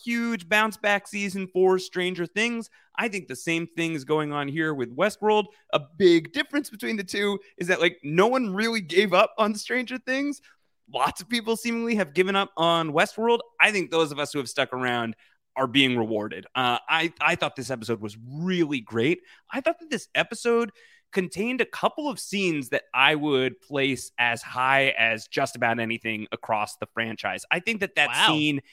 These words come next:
Speaker 1: in the city streets with Charlotte the Goddess is one of the most chilling scenes I've seen in all of Westworld. Um, just, like, absolutely
Speaker 2: Mm-hmm,
Speaker 1: exceptionally
Speaker 2: mm-hmm.
Speaker 1: done. Um, and some of the work that Ed Harris is putting into the show this
Speaker 2: Yeah,
Speaker 1: year.
Speaker 2: we, we get some dual Ed Harris, uh,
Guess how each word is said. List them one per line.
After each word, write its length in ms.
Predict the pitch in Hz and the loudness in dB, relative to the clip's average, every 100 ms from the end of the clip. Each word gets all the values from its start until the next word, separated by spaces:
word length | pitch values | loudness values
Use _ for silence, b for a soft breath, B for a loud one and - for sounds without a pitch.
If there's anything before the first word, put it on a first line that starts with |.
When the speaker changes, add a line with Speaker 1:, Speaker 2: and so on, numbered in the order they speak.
| b | b
Speaker 1:
in 140 | 143 143 | -4 -4
the 60 | |
city 300 | 123 226 247 | -4 -4 -2
streets 480 | 240 - 180 143 - | -4 -4 0 0 -2
with 140 | 131 | -8
Charlotte 580 | - - 147 170 185 - | -6 0 4 4 2 -4
the 60 | 147 | -4
Goddess 500 | 120 123 151 180 - | 0 2 2 0 -4
is 80 | 147 | -6
one 160 | 139 151 | -4 -4
of 80 | 131 | -4
the 60 | |
most 220 | 139 127 | -6 -6
chilling 480 | - - 180 175 160 | -8 -2 2 2 0
scenes 280 | - 147 131 | -4 -6 -4
I've 100 | 120 | -6
seen 220 | - 120 | -4 -6
in 80 | 113 - _ | -6 -10 _
all 260 | 135 131 | 6 6
of 100 | 120 | 4
Westworld. 460 | 113 101 - 90 73 _ b _ | -2 -6 -8 -14 -16 _ b _
Um, 220 | 107 110 | -6 -6
just, 180 | 117 - | -6 -4
like, 200 | 131 - _ - | -4 -4 _ 2
absolutely 560 | 180 180 - 156 160 | 4 2 -2 -4 -2
Speaker 2:
Mm-hmm, 100 | 127 | -2
Speaker 1:
exceptionally 540 | 120 131 120 - 117 110 | -2 -2 -2 -2 -4 -4
Speaker 2:
mm-hmm. 60 | |
Speaker 1:
done. 380 | 101 113 104 101 - B B | -2 -4 -4 -8 -12 B B
Um, 360 | 107 117 117 131 | -2 0 -2 -4
and 120 | 180 190 | -8 -6
some 160 | 262 | -6
of 60 | 311 | -4
the 60 | 285 | -4
work 240 | 254 370 | 0 0
that 120 | 202 - | -2 -2
Ed 180 | 196 202 | 0 0
Harris 480 | 156 165 285 330 - | 0 0 2 -2 -6
is 120 | 262 | -12
putting 360 | - 277 269 269 | -6 -4 -2 -2
into 200 | 269 240 | -4 -4
the 120 | 254 | -6
show 320 | - 247 262 | 2 2 4
this 120 | 220 | 2
Speaker 2:
Yeah, 260 | 170 311 269 | 6 6 6
Speaker 1:
year. 220 | 190 180 | 4 4
Speaker 2:
we, 180 | 180 196 | 2 0
we 40 | |
get 200 | 170 208 | 0 0
some 240 | - 190 156 | 0 0 0
dual 400 | 175 185 220 196 | 0 2 2 4
Ed 140 | 196 | 2
Harris, 500 | 165 170 262 156 - | 4 4 4 2 0
uh, 260 | 156 147 | 2 2